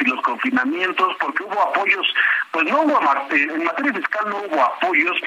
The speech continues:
y hubo por ahí algunos recursos directos que en realidad, pues, fueron de risa y que no solucionaron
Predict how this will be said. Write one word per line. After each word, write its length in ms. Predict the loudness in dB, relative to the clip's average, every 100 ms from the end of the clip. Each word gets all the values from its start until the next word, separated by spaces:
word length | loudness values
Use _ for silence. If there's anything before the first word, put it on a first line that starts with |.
| -2 -2 0
y 120 | 2
hubo 140 | 2 2
por 180 | 2
ahí 180 | 2 2
algunos 380 | 2 2 0 0
recursos 420 | -2 -4 -4 -2
directos 420 | 0 0 0 -4 -2
que 120 | 0
en 100 | 2
realidad, 380 | 2 2 0 -2
pues, 120 | -4
fueron 240 | 0 2
de 120 | 2 0
risa 360 | 0 0 0
y 60 | 0
que 140 | 0 0
no 180 | 2
solucionaron 720 | 2 0 -2 0 2 2 0